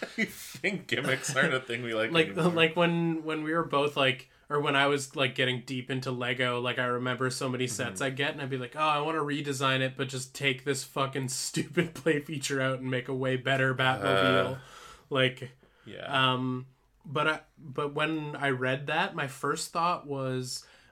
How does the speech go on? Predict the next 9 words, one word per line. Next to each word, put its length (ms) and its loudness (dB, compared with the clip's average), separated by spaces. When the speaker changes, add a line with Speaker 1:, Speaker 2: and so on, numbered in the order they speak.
Speaker 2:
I 100 0
had 300 0
this 200 -2
Scarecrow 840 -2
Batman 480 0
the 80 0
Animated 400 -2
Series 400 -4
figure 320 -6